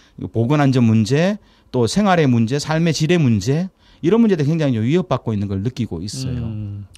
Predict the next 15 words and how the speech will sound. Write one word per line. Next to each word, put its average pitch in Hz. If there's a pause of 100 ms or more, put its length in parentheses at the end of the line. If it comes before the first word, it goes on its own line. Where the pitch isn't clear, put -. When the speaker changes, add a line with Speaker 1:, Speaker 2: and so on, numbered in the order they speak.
(920)
Speaker 2:
이 170
말씀 165
주신 196
여러 196
가지 220
내용들은 214
결국에는 208
누가 165
책임을 220
져야 175
되노 175
하면은 180
결국에는 202
정부 185
정책입니까? 175